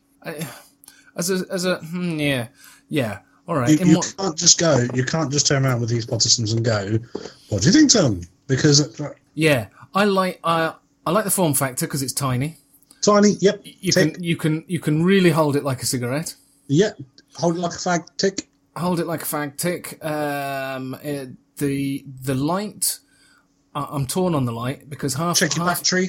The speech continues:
Speaker 2: Tap it twice.
Speaker 1: Yeah, tap
Speaker 2: Light
Speaker 1: it
Speaker 2: comes on.
Speaker 1: twice.
Speaker 2: Whoop.
Speaker 1: Tap it twice, and it goes green or whatever colour it is to tell you what the battery's in.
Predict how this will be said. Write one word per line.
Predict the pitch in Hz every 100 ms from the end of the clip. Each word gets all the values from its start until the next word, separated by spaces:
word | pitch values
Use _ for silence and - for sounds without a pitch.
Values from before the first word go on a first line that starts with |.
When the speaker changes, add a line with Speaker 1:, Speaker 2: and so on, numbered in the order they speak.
| -
Speaker 2:
Tap | 185 165
it | 147
twice. | - 170 175
Speaker 1:
Yeah, | 175 147
tap | -
Speaker 2:
Light | 151 160
Speaker 1:
it | 165
Speaker 2:
comes | 160
on. |
Speaker 1:
twice. | 160 175 190 - 269 262
Speaker 2:
Whoop. | 269
Speaker 1:
Tap | - -
it | -
twice, | 156 135 165 -
and | 151
it | 143
goes | 147 139 131 127
green | 147 160 165 151
or | 123
whatever | 135 131 127
colour | 147 123 120
it |
is | 127 -
to | -
tell | 120
you | 113
what | 107
the |
battery's | 123 117 - 107 104
in. | 117